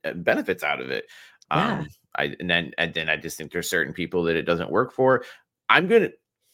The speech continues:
Speaker 1: I may, well, we'll see. I, I, you know, job things permitting, uh,
Speaker 2: Yes, I know.
Speaker 1: <laughs>
Speaker 2: And that's, like, the
Speaker 1: we'll
Speaker 2: other thing
Speaker 1: see.
Speaker 2: too, is jobs, because there's so, there's p-,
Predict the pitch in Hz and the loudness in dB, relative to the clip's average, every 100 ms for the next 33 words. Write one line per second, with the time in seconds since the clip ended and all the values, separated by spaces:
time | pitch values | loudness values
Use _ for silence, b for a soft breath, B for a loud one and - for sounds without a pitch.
0 | - 113 139 147 - - - 123 120 - | 2 4 6 4 4 -4 2 2 2 -2
1 | 113 110 _ - - - 80 90 85 - | -6 -6 _ -14 -12 -4 0 0 0 0
2 | 107 104 95 - _ - _ _ - 95 | 2 0 -4 -12 _ -20 _ _ -12 -10
3 | 58 53 71 _ - 87 80 76 90 85 | -8 -12 -16 _ -16 -14 -8 2 4 4
4 | - 82 82 - 78 82 78 80 - 82 | 2 -6 -6 -8 -4 -2 -2 -4 0 2
5 | 80 190 151 139 135 120 196 247 233 151 | 4 2 2 0 0 2 4 8 8 10
6 | 147 135 208 170 196 254 214 190 233 233 | 8 8 4 2 0 0 4 4 4 2
7 | 165 - 196 156 110 _ _ b - 185 | -2 -2 0 0 -2 _ _ b -4 -2
8 | 143 - 151 226 120 - 175 165 165 170 | -2 0 0 2 0 0 -2 2 2 4
9 | 165 - 202 196 - 175 165 - 190 - | 0 0 -2 0 0 -2 -4 -6 -18 -18
10 | - | -18